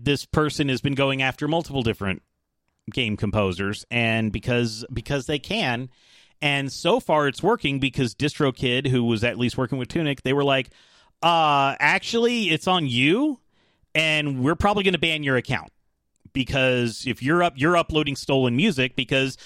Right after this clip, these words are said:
the person who owns it is filing D M C A claims, and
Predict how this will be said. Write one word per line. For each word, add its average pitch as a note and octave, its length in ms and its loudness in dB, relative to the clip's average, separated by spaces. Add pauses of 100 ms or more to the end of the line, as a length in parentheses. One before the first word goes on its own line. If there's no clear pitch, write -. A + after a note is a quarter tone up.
(160)
the C3+ 100 -4
person E3 280 -2
who C#3+ 140 2
owns F3 240 0
it C#3+ 160 0
is C3+ 200 -4
filing C3 360 0
D C3 160 0
M B2+ 120 -4
C B2+ 200 -4
A E3 80 0
claims, F2+ 400 -4
and G#2 220 -2